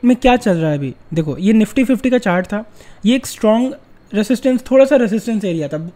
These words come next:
Strong तो नहीं बोल सकते, बस five मिनट के time frame पे, देखो strong तो नहीं बोल सकते, बस five मिनट के time frame पे यहाँ पर market एक बार, दो बार, तीन,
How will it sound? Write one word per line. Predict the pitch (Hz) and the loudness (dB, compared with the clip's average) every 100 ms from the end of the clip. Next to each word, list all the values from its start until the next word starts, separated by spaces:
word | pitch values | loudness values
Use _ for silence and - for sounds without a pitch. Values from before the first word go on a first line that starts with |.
| - - | -18 -18
Strong | - 208 233 247 | -6 -2 -2 -2
तो | |
नहीं | 254 262 | -2 -2
बोल | 226 | -2
सकते, | 208 196 233 | -4 -4 -2
बस | 220 220 - | -2 -4 -4
five | 196 220 | -2 0
मिनट | 220 226 | -2 -2
के | 220 | -4
time | 185 170 | -4 -4
frame | 190 196 | -4 -4
पे, | 185 247 - - - - - | -6 -10 -16 -20 -20 -14 -4
देखो | 262 302 | -2 -2
strong | - 220 247 269 | 0 -2 0 -2
तो | |
नहीं | 254 | 0
बोल | 240 214 | 0 -2
सकते, | 196 - 214 | -4 -6 -4
बस | 220 - | -4 -4
five | 196 208 | -2 0
मिनट | 220 226 | 0 -2
के | 240 | -4
time | 196 180 | -2 -2
frame | 180 208 | -2 -4
पे | 190 262 - - - 190 | -6 -8 -14 -20 -10 2
यहाँ | 214 233 | 4 6
पर | 269 | 4
market | 214 180 233 214 - | 4 2 0 -2 -2
एक | 175 170 | -2 0
बार, | 190 220 - - | -2 -2 -12 -8
दो | 160 196 | -2 0
बार, | 196 208 240 - - | 0 -2 -4 -12 -4
तीन, | 208 240 | -2 0